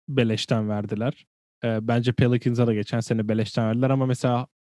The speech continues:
Boston'ın Tatum takasından Tatum'un olduğu pick mesela bence Boston orada ileri görüşlük yaptı. Brooklyn'e dedi ki, "Alın abi şeyleri, e, Garnett'le Pierce'ı. Verin bize beş yıl sonra unprotected hakkınızı." dedi.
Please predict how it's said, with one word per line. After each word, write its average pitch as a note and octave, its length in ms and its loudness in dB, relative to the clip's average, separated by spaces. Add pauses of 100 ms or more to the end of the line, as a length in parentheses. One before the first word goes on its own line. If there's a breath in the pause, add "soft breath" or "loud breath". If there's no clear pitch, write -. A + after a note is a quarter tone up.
(260)
Boston'ın C#3+ 480 2
Tatum C#3+ 340 2
takasından C3 800 2 (440 soft breath)
Tatum'un C3+ 600 2 (260)
olduğu A2 360 0
pick - 240 -2
mesela C3 340 0
bence B2+ 280 2
Boston C3 400 0 (400 soft breath)
orada C3 260 4
ileri C#3 300 4
görüşlük C3+ 500 2
yaptı. C3 440 -2 (120)
Brooklyn'e B2+ 380 -2
dedi C3+ 160 0
ki, - 120 -6
"Alın B2+ 260 0
abi G2+ 240 -8
şeyleri, G#2 500 -10 (400)
e, G#2+ 140 -2
Garnett'le G#2+ 600 -2
Pierce'ı. A2+ 460 -6 (480)
Verin B2+ 260 2
bize A2 260 0
beş A#2 280 0
yıl A#2 60 2
sonra G#2+ 380 -2 (760)
unprotected A#2+ 680 0
hakkınızı." G#2+ 580 -4
dedi. G#2+ 200 -6